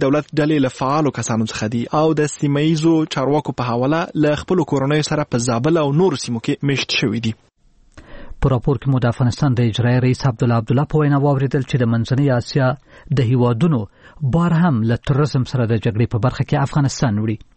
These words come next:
Speaker 2: د افغانستان اجرایي رئیس د سیمې هیوادونو ته په دې وینا څه پیغام ورکول غواړي او د تروریزم په وړاندې په مبارزه کې له دغو هیوادونو د افغانستان څه هیلې دي؟ دا موضوع ملالۍ بشیر د سیاسي چارو له کارپوه غفور احمد جاوید سره په مرکه کې یاده کړې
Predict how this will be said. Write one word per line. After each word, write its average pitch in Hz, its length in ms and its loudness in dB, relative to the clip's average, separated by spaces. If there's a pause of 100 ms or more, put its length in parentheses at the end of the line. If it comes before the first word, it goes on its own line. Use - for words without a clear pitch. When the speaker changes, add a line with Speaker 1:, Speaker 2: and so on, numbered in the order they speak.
Speaker 2:
د - 100 0
افغانستان 131 420 2
اجرایي 135 380 2
رئیس 151 180 0 (460)
د - 140 0
سیمې 190 280 2
هیوادونو 120 500 2
ته 120 60 -2 (440)
په 151 140 2
دې 185 160 4
وینا 117 300 -2 (160)
څه - 60 0 (120)
پیغام 123 320 0
ورکول 110 380 -2
غواړي 110 200 0 (340)
او 123 40 2 (140)
د 120 160 0
تروریزم 147 340 2
په 165 100 2
وړاندې 151 320 0
په 147 140 2
مبارزه 143 380 0
کې - 120 0
له 123 140 2
دغو 131 180 2
هیوادونو 120 480 2
د - 20 0 (120)
افغانستان 127 560 0 (240)
څه - 160 0
هیلې 131 280 0
دي؟ - 60 -4 (380)
دا 127 160 2
موضوع 131 240 0
ملالۍ 131 340 2
بشیر - 220 0 (320)
د 135 160 -2
سیاسي - 260 -2
چارو 139 240 2
له 123 160 -4
کارپوه 139 460 0
غفور 120 280 0
احمد 117 320 0
جاوید 135 400 0
سره 123 160 -2
په 113 120 0
مرکه 113 240 -2
کې - 180 -4
یاده 104 220 0
کړې 120 160 0